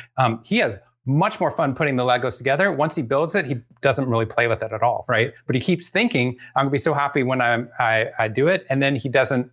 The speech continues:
sometimes, if he, if that happiness was only on the other side of it, he would miss all the happiness. I think the same tr-, thing is true within our, our working lives as well. I think if we shift our focus to, "I will be happy when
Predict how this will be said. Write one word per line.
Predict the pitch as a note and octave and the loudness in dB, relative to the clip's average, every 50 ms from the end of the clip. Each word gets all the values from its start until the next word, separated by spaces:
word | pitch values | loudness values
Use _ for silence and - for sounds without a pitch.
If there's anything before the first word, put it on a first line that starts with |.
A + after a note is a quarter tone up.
| _ _ - | _ _ -4
sometimes, | - - B2 A2+ C3 A#2+ A#2 A#2 A2+ - - - - - - - - _ _ - | -2 -2 0 2 2 0 2 0 0 -2 -6 -8 -12 -16 -16 -16 -18 _ _ -4
if | B2+ B2 - | -2 0 0
he, | D3 C3+ C3 C3+ - - | 0 0 0 -2 -2 -4
if | C#3+ B2 B2 | -2 0 0
that | C3+ C#3 C#3 - B2+ B2 - | 0 0 0 -2 -6 -10 -6
happiness | - D3+ D3+ - E3+ D3 C3 - D3 | -4 -2 -2 0 0 0 0 0 -2
was | B2 B2+ | -2 0
only | C3 C3 B2+ | 0 0 0
on | B2 A#2+ | 0 2
the | A#2+ A#2 | 2 2
other | A#2 A#2 C3+ B2 | 2 0 0 0
side | - C#3 C#3+ | 0 0 0
of | D#3 E3 | 0 0
it, | F3+ E3+ | -2 -2
he | - D3 | 0 0
would | C3 A2+ | 0 2
miss | A#2 C#3+ C3+ - - | 2 0 0 -2 -2
all | - C3 B2 A#2+ A#2 | 0 2 2 2 0
the | G#2 | 0
happiness. | - A2 G2+ - - G2+ F#2+ G2 - - - - - - - _ - | -2 -2 -2 -2 -2 -2 0 0 0 -2 -4 -6 -12 -14 -10 _ -2
I | D#3+ | 0
think | E3 G#3+ G#3 | 0 2 0
the | F3+ - | 0 0
same | - D#3+ D#3 D3 | 0 -2 -2 -2
tr-, | - - - - - _ _ - | -2 -4 -4 -6 -8 _ _ -2
thing | - D3 C#3 C3 | 0 2 2 2
is | A#2+ - | 0 -2
true | - C#3 B2 A#2+ | 0 0 2 2
within | A2 - B2+ A2 | 0 0 0 0
our, | G#2+ G#2+ A2+ - | 0 0 0 0
our | A#2 A2+ G#2+ | -2 -2 0
working | A2+ A#2 A2 - A#2 A2+ | 0 -2 -2 -2 -2 0
lives | G#2+ G2+ G2+ - - | 0 0 0 -2 -6
as | G#2+ - | -8 -4
well. | - G#2+ G2 G2+ F#2+ - - _ _ _ | -2 0 2 0 0 -2 -8 _ _ _
I | - - | -6 -2
think | - G#3+ A3+ A#3+ | 0 0 0 2
if | G3 | 0
we | D#3 | 0
shift | B2 - - D#3+ E3 E3 - | 0 -2 -2 -2 -2 -2 -2
our | C#3+ B2 | -4 -2
focus | - - A#2+ B2 - F3 E3+ - - - | -2 -2 -2 0 0 -2 -2 -2 -2 -4
to, | - - C#3+ B2+ A#2+ A#2+ - - - - - - _ _ - | -2 0 0 2 2 0 -2 -6 -12 -20 -20 -20 _ _ -2
"I | C3+ | 0
will | D3 D#3+ D3 | 0 0 0
be | - B2+ | 0 0
happy | A2+ B2 B2 - C#3+ A#2 | 0 0 0 0 0 0
when | G2+ G#2+ G#2+ G#2+ A#2 D3 F3+ F3 F3+ - | 0 2 2 2 2 2 0 -2 -4 -8